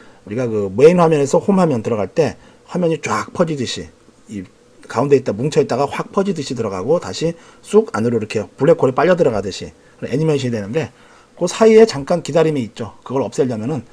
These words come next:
여는 속도를 구십 프로 하게 되면 그 애니메이션 없이 바로 확 바뀌어 버립니다.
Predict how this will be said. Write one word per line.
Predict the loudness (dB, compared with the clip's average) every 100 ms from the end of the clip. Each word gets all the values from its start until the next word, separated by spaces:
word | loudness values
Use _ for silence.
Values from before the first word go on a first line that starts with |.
| -20 -12 -4
여는 | -2
속도를 | -2 2 0 0
구십 | -4 -8 -6
프로 | -4
하게 | -2
되면 | -2 -4 -6 -8 -18 _
그 | -6
애니메이션 | -2 2 4 4
없이 | -2 -6
바로 | -4 -4
확 | -4
바뀌어 | -10 -12 -12
버립니다. | -12 -16 -20